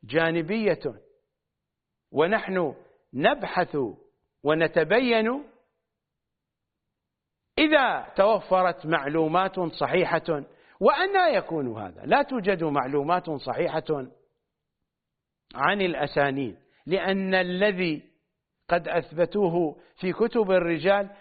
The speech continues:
هو نفسه بحاجة إلى أسانيد لا سند له، فعلى أي أساس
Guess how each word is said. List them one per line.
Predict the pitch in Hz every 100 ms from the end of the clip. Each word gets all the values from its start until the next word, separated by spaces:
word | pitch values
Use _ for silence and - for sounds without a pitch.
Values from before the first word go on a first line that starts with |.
| -
هو | 220 285
نفسه | 240 226 226 - 190 175 170 165 -
بحاجة | 151 151 175 185 165 156
إلى | 160 127 143 135 120
أسانيد | - 135 117 98 -
لا | 139 175
سند | - 156 123 104
له، | 87 71 _ _ _ _ _ _ _ _ _ _ _ _ _ _ _
فعلى | 143 151 170 165 160 156 156
أي | 202 208 165
أساس | 160 196 185 -